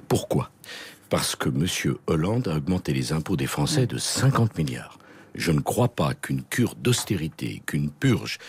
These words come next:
qu'une nouvelle augmentation des impôts améliorera en quoi que ce soit la situation française. Nous avons les impôts les plus élevés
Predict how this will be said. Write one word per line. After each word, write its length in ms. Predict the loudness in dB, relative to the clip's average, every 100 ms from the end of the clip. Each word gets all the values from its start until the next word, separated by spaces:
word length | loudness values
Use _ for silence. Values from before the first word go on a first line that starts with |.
| -16
qu'une 200 | -4 2
nouvelle 280 | 4 4 0
augmentation 520 | -2 -6 -6 -6 -6
des 180 | -6 -8
impôts 400 | -8 -4 0 0 -2 -16 -18 -18 -20 -20 _ 2
améliorera 580 | 4 4 2 -2 -2
en 120 | -4 -2
quoi 220 | 2 2
que 60 | 2
ce 120 | -2
soit 220 | 0 -2
la 60 | -2
situation 520 | -4 -4 -4 -2 -4
française. 640 | 4 4 4 2 2 -2 -12 -10 0
Nous 180 | 2 2
avons 180 | 0
les 160 | 0 0
impôts 260 | -4 -2 -4
les 100 | -2
plus 360 | 2 2 4
élevés 420 | 0 0 -6 -6